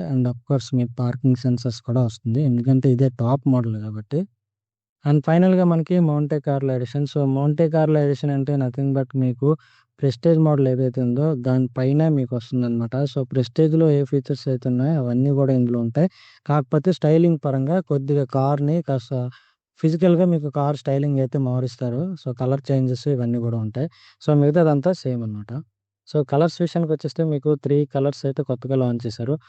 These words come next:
అందులో మీకు షిమ్లా గ్రీన్, అలానే మీకు చెర్రీ రెడ్, అలానే మీకు స్టీల్ గ్రే అనేవి అయితే త్రీ కలర్స్ అయితే వస్తున్నాయి. So, క్లాసిక్ ప్లస్ సిగ్నేచర్ వేరియంట్‌లో మీకు ఒక త్రీ కలర్స్ అయితే రావన్నమాట.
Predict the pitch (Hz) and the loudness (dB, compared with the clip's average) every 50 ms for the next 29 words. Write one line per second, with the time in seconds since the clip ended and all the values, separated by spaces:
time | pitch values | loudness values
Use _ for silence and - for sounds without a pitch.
0 | _ _ _ _ _ 135 139 160 165 165 165 160 143 165 156 139 135 139 147 135 | _ _ _ _ _ 2 4 4 4 4 2 2 2 2 2 2 2 0 -2 -4
1 | - 143 143 147 156 160 165 165 160 147 143 147 151 147 135 135 - _ _ - | -2 0 0 2 2 2 2 0 0 0 0 0 0 0 -2 -6 -10 _ _ -6
2 | 127 131 139 143 139 135 117 - - 135 127 135 147 151 143 143 135 127 127 - | -4 -2 0 0 0 -2 -4 -4 -4 -2 0 2 2 4 4 2 0 0 -4 -8
3 | _ _ _ _ _ _ _ _ _ 135 139 143 143 143 135 127 143 139 127 127 | _ _ _ _ _ _ _ _ _ -2 0 0 0 0 0 0 0 0 0 -2
4 | 131 127 - 147 147 147 143 131 135 135 127 123 120 120 120 120 117 139 139 - | -4 -4 -2 0 0 2 2 2 0 0 2 0 0 0 -2 -4 -4 -4 -6 -2
5 | 131 123 120 113 120 117 117 113 113 - 117 113 - 113 110 104 - - 113 110 | -2 -2 -2 -2 -2 -2 -2 -4 -4 -6 -8 -6 -4 -4 -6 -6 -6 -6 -4 -2
6 | 113 135 165 - - - _ _ _ _ - 160 135 - 139 135 139 156 147 - | -2 -2 -4 -6 -10 -20 _ _ _ _ -2 0 0 2 2 2 2 2 2 0
7 | 190 170 - _ 160 160 151 - - - 175 - - - - - 135 131 139 151 | -2 -2 -2 _ -2 -2 -2 -2 -4 -8 -8 -8 -8 -12 -6 -4 -2 0 2 2
8 | 156 147 135 - 147 143 139 139 135 139 139 135 127 - 160 160 143 143 139 131 | 2 2 2 2 2 4 4 4 2 2 2 0 0 0 0 2 2 2 2 2
9 | 127 127 131 123 - 139 131 123 123 143 147 127 - 139 135 117 - 135 147 151 | 2 2 0 0 -2 -2 -2 -2 -2 -4 -6 -6 -2 -2 -2 -2 0 2 2 2
10 | 135 - 143 139 143 139 - - 135 131 127 139 123 123 117 117 117 113 110 110 | 2 2 0 0 0 0 0 -2 -2 0 0 -2 -2 0 0 0 0 -2 -2 -4
11 | 110 - | -4 -6